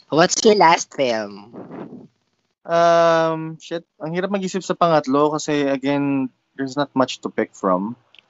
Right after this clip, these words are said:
Speaker 2: But
Speaker 1: Oo nga, eh, no?
Speaker 2: I think,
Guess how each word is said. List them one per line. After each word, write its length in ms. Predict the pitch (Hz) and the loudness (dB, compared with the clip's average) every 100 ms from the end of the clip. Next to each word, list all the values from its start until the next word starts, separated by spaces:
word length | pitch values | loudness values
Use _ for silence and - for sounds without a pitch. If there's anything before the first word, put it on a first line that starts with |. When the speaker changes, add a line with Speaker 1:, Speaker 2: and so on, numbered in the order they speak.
| _ _ _ | _ _ _
Speaker 2:
But 400 | 123 123 110 107 | 6 8 8 6
Speaker 1:
Oo 320 | 214 208 202 | 2 -2 -4
nga, 160 | 202 202 | -4 -6
eh, 240 | 180 165 | -6 -10
no? 400 | - 147 156 180 _ _ _ | -10 -10 -10 -12 _ _ _
Speaker 2:
I 160 | 135 139 _ - | -8 -8 _ 0
think, 400 | 131 120 120 | 2 4 0